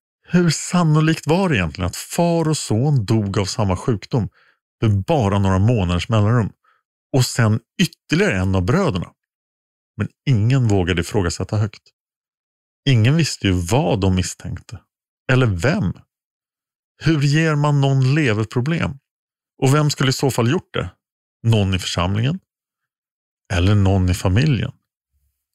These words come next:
Kanske Roger? Kanske Ellen? Kanske Janie? Nej, det var helt otänkbart.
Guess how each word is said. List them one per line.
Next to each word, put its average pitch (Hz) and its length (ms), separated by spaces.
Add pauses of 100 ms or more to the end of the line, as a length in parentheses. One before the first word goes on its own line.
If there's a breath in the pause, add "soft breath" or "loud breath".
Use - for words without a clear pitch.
Kanske 110 240
Roger? 101 540 (840)
Kanske - 260
Ellen? 135 420 (720)
Kanske 92 340
Janie? 107 480 (720)
Nej, 87 240 (720)
det 131 100
var 120 80
helt 104 280
otänkbart. 92 600